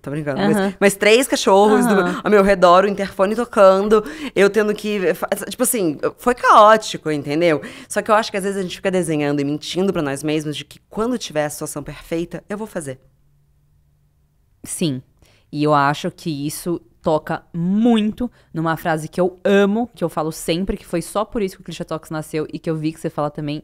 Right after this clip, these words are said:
Speaker 2: que é o antes feito do que perfeito.
Speaker 1: Assim, esquece.
Speaker 2: Esquece. Let it go.
Speaker 1: Assim, né, que faz.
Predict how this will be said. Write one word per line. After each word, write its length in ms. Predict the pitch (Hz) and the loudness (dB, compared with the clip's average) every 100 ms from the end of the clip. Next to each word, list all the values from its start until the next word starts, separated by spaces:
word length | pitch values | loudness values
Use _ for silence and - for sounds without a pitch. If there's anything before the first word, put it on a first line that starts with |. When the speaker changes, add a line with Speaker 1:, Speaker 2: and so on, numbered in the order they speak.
| - | -10
Speaker 2:
que 100 | 175 | -8
é 40 | |
o 40 | 151 | -6
antes 220 | 151 - | -8 -8
feito 220 | 139 135 | -10 -10
do 80 | 143 | -16
que 100 | - | -14
perfeito. 380 | 147 - 123 _ _ _ _ _ _ _ _ _ | -14 -14 -18 _ _ _ _ _ _ _ _ _
Speaker 1:
Assim, 300 | 226 - 202 - | -10 -6 -8 -6
esquece. 680 | 180 - 196 143 - - 127 - | -8 -2 0 0 -4 -12 -14 -14
Speaker 2:
Esquece. 500 | - 147 - - - _ _ _ _ _ _ _ - _ _ _ _ - | -6 -6 -6 -16 -20 _ _ _ _ _ _ _ -20 _ _ _ _ -14
Let 200 | 139 156 | -8 -6
it 100 | 170 | -6
go. 60 | |
Speaker 1:
Assim, 180 | 127 160 | -10 -10
né, 200 | 147 147 | -10 -14
que 200 | 143 131 | -18 -20
faz. 400 | 120 135 127 _ | -20 -20 -20 _